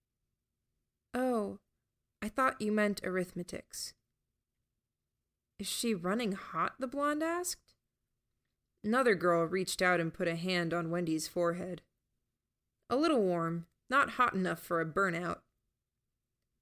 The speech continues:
"I just made tea," Wendy said, very patiently. "I'm holding tea. It's warm because tea is hot.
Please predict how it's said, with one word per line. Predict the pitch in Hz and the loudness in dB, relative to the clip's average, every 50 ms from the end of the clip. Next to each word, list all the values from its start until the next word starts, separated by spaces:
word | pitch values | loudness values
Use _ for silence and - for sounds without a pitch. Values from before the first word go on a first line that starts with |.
| - - | -10 -6
"I | 233 233 | -6 -6
just | 202 196 254 269 302 294 - - - | -4 -2 0 0 0 0 -2 -4 -2
made | 214 208 202 196 190 180 170 - | -2 0 0 0 0 -2 -4 -6
tea," | - - - 233 240 226 202 170 | -8 -6 -4 -2 -2 0 0 -2
Wendy | 160 160 160 151 - - 156 | -2 -4 -4 -6 -6 -8 -6
said, | - - - 170 165 - 175 | -6 -6 -6 -6 -8 -10 -8
very | 170 170 170 165 156 160 156 | -6 -4 -4 -2 -2 -2 -4
patiently. | - - 165 170 165 - 180 - - 165 170 180 170 185 - _ _ _ _ _ _ _ _ _ _ _ - | -4 -4 -4 -4 -4 -6 -8 -8 -8 -6 -6 -6 -6 -8 -12 _ _ _ _ _ _ _ _ _ _ _ -4
"I'm | 208 214 214 208 | 0 0 0 0
holding | 196 - - 247 269 277 254 233 208 185 180 175 170 | -2 -4 -4 -2 -2 -2 0 0 0 0 0 -2 -4
tea. | - - - - 214 196 175 156 151 180 - _ - _ _ _ _ _ _ _ | -6 -8 -8 -6 -6 -4 -4 -6 -6 -8 -12 _ -20 _ _ _ _ _ _ _
It's | - 208 208 208 - - - | -2 -2 0 0 0 -4 -2
warm | 202 226 262 277 240 185 175 165 175 170 175 - _ _ _ - | -2 0 2 2 2 2 2 0 -2 -6 -8 -12 _ _ _ -6
because | 202 196 - - 208 196 - - - | -6 -6 -6 -4 -4 -2 -2 -2 -4
tea | - - - - 233 220 190 180 175 | -4 -6 -6 -2 -2 0 2 2 0
is | - - 175 160 - - - | 0 0 -4 -6 -6 -6 -2
hot. | 220 202 180 185 - _ - - - | -2 -2 -2 -4 -8 _ -16 -16 -16